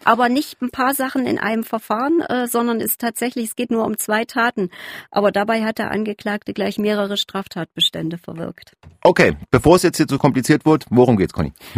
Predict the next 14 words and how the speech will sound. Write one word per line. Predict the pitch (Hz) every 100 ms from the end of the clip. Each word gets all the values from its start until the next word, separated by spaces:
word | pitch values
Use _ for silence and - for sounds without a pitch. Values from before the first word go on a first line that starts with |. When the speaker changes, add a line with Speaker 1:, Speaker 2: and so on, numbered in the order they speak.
| 110 - -
Speaker 1:
Es | - 233
geht | - 240
darum, | 214 208 262 339 349 -
äh, | - 226 240 233
dass, | 226 226 -
äh, | - 202 214 214 -
dieser | 214 196 190 -
Angeklagte, | - 247 269 - 269 - 302 311 302 _ _ _ _ _ _ _ _
der | - 196 180
ganz | 190 214
pünktlich | - 233 226 202 -
da | 185 226
war, | 262 269 - - - - - -
zweimal | - 202 220 294 214 233 311